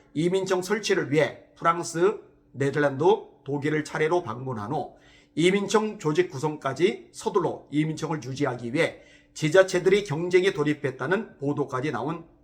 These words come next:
실정이다. 그러나 한 장관이 방문한 프랑스와 네덜란드와 독일은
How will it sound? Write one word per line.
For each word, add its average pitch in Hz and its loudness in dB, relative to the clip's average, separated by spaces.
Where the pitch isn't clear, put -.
실정이다. 117 -8
그러나 131 -2
한 220 -2
장관이 185 6
방문한 147 0
프랑스와 190 0
네덜란드와 143 0
독일은 139 -2